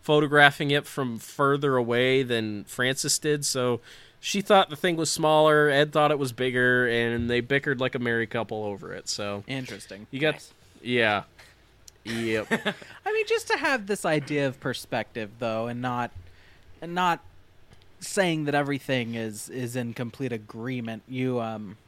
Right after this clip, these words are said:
Speaker 2: I mean, so often you just have, "Yes, that's what happened. Yes, I agree with what he saw. Yes, yes, yes, this and that." And I don't know, just that, that added flavor kind of adds a little bit more to the story.
Speaker 3: Let's be honest, Francis was probably right.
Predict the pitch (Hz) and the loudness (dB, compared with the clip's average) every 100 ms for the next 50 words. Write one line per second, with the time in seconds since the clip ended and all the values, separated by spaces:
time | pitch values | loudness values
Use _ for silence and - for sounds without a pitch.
0 | _ _ _ 139 143 127 - 143 117 - | _ _ _ -6 -4 -4 -2 0 0 -2
1 | 117 113 107 107 98 92 98 - _ _ | -8 -10 -10 -10 -10 -10 -12 -20 _ _
2 | _ _ _ - 131 127 - 127 117 - | _ _ _ -8 -4 -4 -4 -6 -6 -6
3 | 113 113 107 110 113 110 - 110 107 101 | -6 -6 -6 -8 -6 -6 -6 -6 -4 -6
4 | 110 107 104 107 104 - 107 101 104 107 | -6 -6 -8 -8 -8 -8 -8 -6 -6 -8
5 | 101 - 101 98 95 98 - - 101 95 | -10 -10 -12 -10 -12 -14 -16 -16 -14 -14
6 | 95 _ _ - _ - 147 156 123 107 | -16 _ _ -20 _ -10 -2 0 0 -4
7 | 98 - 147 143 147 156 135 123 131 123 | -10 -14 -12 -8 -4 0 0 0 -4 -4
8 | - 135 131 110 - 127 120 113 - 151 | -2 -2 -2 -6 -6 -4 -4 -6 -6 -4
9 | 147 135 - - _ _ 131 147 143 170 | -4 -6 -14 -20 _ _ -2 0 0 -2
10 | 202 202 180 139 127 135 110 104 113 101 | -2 -4 -4 -4 -6 -6 -6 -8 -8 -12
11 | - 101 76 76 110 - 147 - 107 82 | -12 -12 -12 -12 -14 -14 -16 -12 -12 -12
12 | - 104 98 85 76 - - 80 58 - | -12 -12 -12 -16 -20 -20 -18 -18 -18 -20
13 | 143 | -20